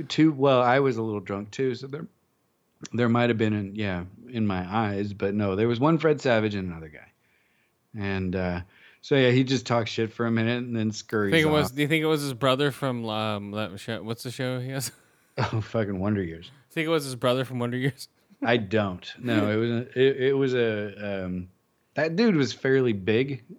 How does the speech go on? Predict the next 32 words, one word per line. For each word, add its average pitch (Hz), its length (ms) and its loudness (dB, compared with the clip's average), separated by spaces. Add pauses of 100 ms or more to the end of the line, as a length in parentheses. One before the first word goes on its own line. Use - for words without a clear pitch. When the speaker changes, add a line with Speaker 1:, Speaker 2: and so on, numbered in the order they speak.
(120)
Speaker 1:
from 120 220 -4
what 117 100 -2
I 107 80 2
remember. 107 540 2 (880)
Uh, 90 260 -6 (720)
so 95 400 -2
no, 98 240 0
this 92 260 -2
Speaker 2:
<clears throat> - 0 -
Speaker 1:
was 101 160 0
another 98 300 -2
skinny - 460 -2
guy, 85 200 -4
kinda 95 240 0
Speaker 2:
Yeah, 165 100 4
Speaker 1:
built 95 200 0
like 90 220 -2
Speaker 2:
it's, - 60 -20 (100)
Speaker 1:
Fred 90 140 -20
Savage. 80 460 -8
Speaker 2:
it 160 80 -2
was 180 200 4
weird. 170 400 0
Yeah, 165 140 4
he 151 120 0
came 170 300 2
into 190 160 0
the, 170 160 -2
so 175 240 4
I 170 180 4
don't, 254 340 4 (1200)
doubt 165 440 4